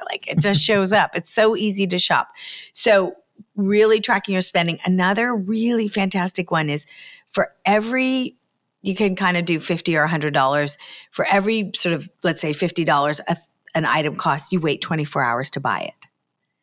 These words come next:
Speaker 1: So we sort of get seventy-two hours and then all of a sudden you're like, "Oh, we don't really need that," or, "We can actually, the one we have works fine." Those are shifts that you can make. And, and also, you know, I know that you've talked about this. You have to have a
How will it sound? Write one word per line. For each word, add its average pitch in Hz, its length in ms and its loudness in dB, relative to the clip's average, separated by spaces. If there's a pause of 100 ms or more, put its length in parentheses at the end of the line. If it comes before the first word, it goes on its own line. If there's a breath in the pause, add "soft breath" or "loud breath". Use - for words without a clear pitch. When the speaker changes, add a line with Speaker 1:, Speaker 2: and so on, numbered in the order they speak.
(180)
Speaker 1:
So 160 220 2
we 190 180 0
sort 170 200 0
of 147 100 -10
get 170 260 2
seventy-two 185 560 2
hours 220 240 4
and 202 80 0
then 190 80 0
all 180 80 4
of 175 40 -2
a 180 40 -6
sudden 180 140 -4
you're 175 80 0
like, 165 240 -4
"Oh, 240 100 0
we 240 100 -2
don't 247 180 0
really 226 180 2
need 220 180 0
that," 160 180 2
or, 143 80 0
"We 160 120 -4
can 180 140 -2
actually, 175 560 -2
the 175 200 0
one 170 200 2
we 165 100 -2
have 151 240 0
works 143 320 -4
fine." - 520 -4 (480 loud breath)
Those 196 280 2
are 202 140 2 (340)
shifts - 580 0
that - 260 -2
you 165 360 0
can 151 320 -2
make. 143 200 -4
And, 220 160 -2 (300)
and 285 140 0
also, 359 280 -2 (580 loud breath)
you 254 100 2
know, 262 180 2
I 240 100 0
know 240 380 2
that 254 140 0
you've 170 180 -2
talked 165 280 0
about 147 260 0
this. 143 320 -4
You 156 160 -2
have 214 440 -4
to 147 300 -4 (300)
have - 180 -2
a 440 100 0